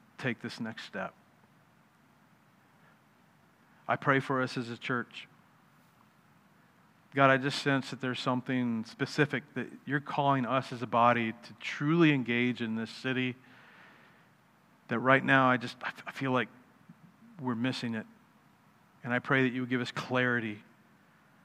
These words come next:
and that, that you would then give us the courage as a whole community together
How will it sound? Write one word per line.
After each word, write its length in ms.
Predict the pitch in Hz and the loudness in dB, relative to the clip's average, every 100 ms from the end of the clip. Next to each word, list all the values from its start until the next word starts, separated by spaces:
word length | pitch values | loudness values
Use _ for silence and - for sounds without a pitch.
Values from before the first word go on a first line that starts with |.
| - | -12
and 160 | 123 | -4
that, 180 | 123 120 | -4 -2
that 60 | 131 | 0
you 160 | 131 | 2
would 160 | 131 127 | 2 2
then 200 | 131 131 | 4 4
give 120 | 123 | 2
us 140 | 120 - | -2 -6
the 100 | 113 | -10
courage 680 | - 131 120 107 107 - - _ _ _ _ _ - | -2 0 0 -2 -8 -12 -14 _ _ _ _ _ -10
as 140 | 120 | -6
a 60 | 117 | 0
whole 260 | 147 156 | 6 6
community 480 | 147 147 143 135 135 | 4 2 2 4 2
together 480 | 131 - 127 110 98 | 0 2 2 2 -2